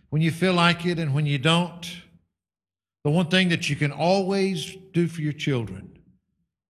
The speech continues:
is to be there when they call. To be there when they call. Father's Day is a time to pay tribute, and we just want to pay tribute and recognize and say thank you to the dads that are here today,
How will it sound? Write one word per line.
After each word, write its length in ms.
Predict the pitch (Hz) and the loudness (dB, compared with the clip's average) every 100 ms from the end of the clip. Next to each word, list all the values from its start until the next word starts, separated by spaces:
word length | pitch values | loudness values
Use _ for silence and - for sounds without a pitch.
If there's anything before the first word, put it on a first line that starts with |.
| _ - | _ -12
is 80 | - | -6
to 100 | 160 | -2
be 200 | 143 117 | 0 0
there 280 | 95 82 - - _ _ _ - | -4 -10 -16 -20 _ _ _ -6
when 100 | 110 | -4
they 100 | 110 | -4
call. 440 | 123 110 78 - _ _ _ _ _ _ - | -4 -6 -6 -18 _ _ _ _ _ _ -6
To 40 | |
be 180 | 143 170 | 0 0
there 220 | 123 98 | 0 -4
when 160 | 101 113 | -4 -2
they 100 | 110 | -4
call. 420 | - 131 107 - - - _ _ _ - | -4 -4 -4 -8 -16 -20 _ _ _ -6
Father's 260 | 214 202 156 | 0 0 4
Day 160 | 185 | 4
is 120 | 165 | 4
a 40 | 135 | 0
time 320 | 151 165 160 | 0 0 0
to 100 | 143 | -2
pay 220 | - 143 135 | -2 -2 -2
tribute, 420 | - 151 117 120 | -2 -2 0 -2
and 120 | 123 | -2
we 140 | 160 | -2
just 240 | 165 165 - | -2 -2 -2
want 240 | 156 156 | -4 -4
to 80 | 143 | -6
pay 220 | 120 139 | -2 -2
tribute 680 | 135 - 165 151 151 - - - - - - _ _ | -2 -2 0 0 -4 -6 -18 -18 -18 -18 -18 _ _
and 180 | 131 127 | -4 0
recognize 720 | 165 165 156 139 143 143 123 | 0 0 -2 0 0 0 -2
and 80 | 117 | -4
say 480 | - 139 135 127 - - - - _ | -2 0 0 -2 -8 -16 -18 -20 _
thank 300 | 160 170 165 | 2 2 2
you 120 | 160 156 | -2 -2
to 100 | 117 | -2
the 120 | 117 | -2
dads 480 | 113 139 147 131 - | 2 2 2 -2 -4
that 120 | 120 | -4
are 80 | 113 | -2
here 340 | 120 139 135 | 0 0 -2
today, 800 | 117 - 120 110 127 143 160 165 | -6 -10 -4 0 2 0 -2 -6